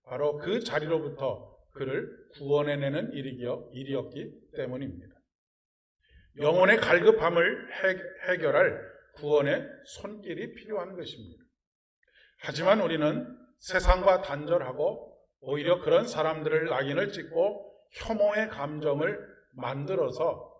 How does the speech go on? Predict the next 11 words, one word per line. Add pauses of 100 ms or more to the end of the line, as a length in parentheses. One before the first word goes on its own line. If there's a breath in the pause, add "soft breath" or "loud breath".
(220)
"나는
거기에
속해
있지
않으니
나는
안심이다. (220)
나는 (220)
너희들보다는
낫다"라고
하는